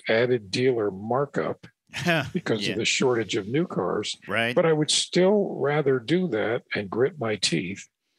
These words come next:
Speaker 1: than buy the used car, which I have no choice over. At least the new one, I can, you know,
Speaker 2: You
Speaker 1: choose
Speaker 2: can,
Speaker 1: a
Speaker 2: you can choose. You can
Speaker 1: burgundy one
Speaker 2: shop
Speaker 1: with it.
Speaker 2: around. Yeah. <clears throat> Yeah.
Speaker 1: Right.
Speaker 2: Yeah, it's true. Uh, and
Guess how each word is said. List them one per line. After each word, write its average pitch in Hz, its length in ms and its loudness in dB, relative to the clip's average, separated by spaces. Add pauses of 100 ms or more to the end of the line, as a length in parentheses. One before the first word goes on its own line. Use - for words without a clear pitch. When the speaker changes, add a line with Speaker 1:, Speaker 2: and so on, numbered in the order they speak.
(880)
Speaker 1:
than 156 200 0
buy 151 260 4
the 151 160 2
used 277 500 4
car, - 440 -4 (600)
which - 680 -2 (200)
I 127 160 4
have 127 280 2
no 151 220 2
choice - 600 0
over. 87 400 -2
At 180 80 -8
least 208 260 0
the 156 80 -2
new 247 200 2
one, 160 240 -2
I 123 160 0
can, - 280 -6 (880)
you 123 100 -2
know, 113 160 -6
Speaker 2:
You 165 160 0
Speaker 1:
choose 143 260 0
Speaker 2:
can, 107 100 2
Speaker 1:
a 107 60 -10
Speaker 2:
you 147 160 0
can 131 220 -4
choose. 139 300 0
You 117 140 4
can 120 80 0
Speaker 1:
burgundy 127 260 4
one 123 80 4
Speaker 2:
shop 135 220 4
Speaker 1:
with 123 160 0
it. - 40 -2
Speaker 2:
around. 92 440 -2
Yeah. 107 420 -4
<clears throat> - 80 -18
Yeah. 165 320 0
Speaker 1:
Right. 139 120 0
Speaker 2:
Yeah, 170 200 2
it's 147 240 -2
true. 185 340 0 (320)
Uh, 127 320 2 (100)
and 143 480 -4